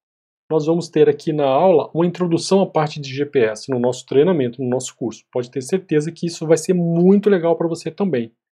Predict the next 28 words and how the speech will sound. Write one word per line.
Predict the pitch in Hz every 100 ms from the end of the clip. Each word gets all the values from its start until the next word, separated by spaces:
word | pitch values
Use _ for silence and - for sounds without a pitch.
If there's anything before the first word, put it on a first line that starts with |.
| _ _ _ _ _ _ _
Olha | - 151
que | 156
legal | 156 127 127
aqui, | 123 113
ó. | 95 -
Vou | 120
mostrar | 143 - 143
pra | 139
vocês | 131 127 185 160 - - _ _ _ _ _ _
o | 143
Brasil | 143 139 196
inteiro. | 208 190 156 123 101 _ _ _ _ _ -
Aqui, | - - 233
olha | 208 190
que | 202
legal. | 180 131 110 101
Ele | 139 160
já | 139 196
localizou | 233 220 196 151 165
o | 202
meu | 185 170
endereço | 185 180 220 - - _ _ _ -
através | 175 185 170 190
da | 185 190
coordenada | - 240 196 190 196
G | 185
P | 196 220
S. | 175 156 -